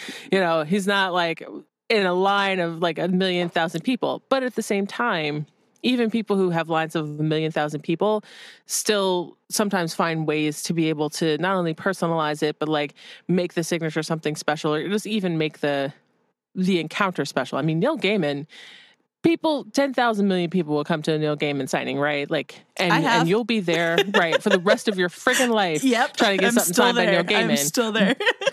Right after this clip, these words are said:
Speaker 1: Right. But Neil Gaiman is not, like, rushing you through like it's some sort of cattle call. Neil Gaiman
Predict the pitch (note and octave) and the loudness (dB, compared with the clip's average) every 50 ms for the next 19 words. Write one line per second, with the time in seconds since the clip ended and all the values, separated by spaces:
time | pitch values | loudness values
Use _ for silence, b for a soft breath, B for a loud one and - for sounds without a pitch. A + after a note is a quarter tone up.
0 | - - G#3 G3+ G3+ F3 D#3 - - F3+ G3+ B3 G#3+ A#3 C#4+ D#4+ D#4+ A#3+ B3+ A#3+ | 0 0 2 2 2 2 0 -4 -2 0 0 0 2 0 0 0 0 0 0 0
1 | B3 C4+ C#4 C#4 C4+ C4 G#3+ G#3+ F3 F#3+ F#3+ F3+ F#3 F#3+ F3 C3 F#3 E3 D#3+ - | 0 0 0 0 0 0 -2 0 0 0 2 2 2 0 0 0 -2 -2 -2 -2
2 | F3 F3+ E3 F3 F3 E3 - F#3 E3+ D#3+ D#3 D#3+ E3 - - F3+ E3 D#3+ D3+ D3+ | -4 0 2 2 0 0 0 0 0 0 0 -2 -2 -2 -2 0 0 2 0 0
3 | D3 - D3 - - - D#3+ D3+ C#3+ - D#3 C#3+ C#3 - - - E3 C#3 C3 C3+ | 0 -2 -2 -2 -2 -2 -2 -2 0 0 0 0 -2 -2 -2 -2 0 0 -2 -4
4 | - - C#3 C3+ C3+ C3 A#2 A#2 C#3 E3+ A#3 C4+ A3 F#3+ G3+ G#3 F3 D3+ C3+ C3 | -2 -2 -2 0 0 0 0 0 2 2 2 2 2 0 0 0 0 0 -2 -2
5 | C3 C#3+ | -4 -6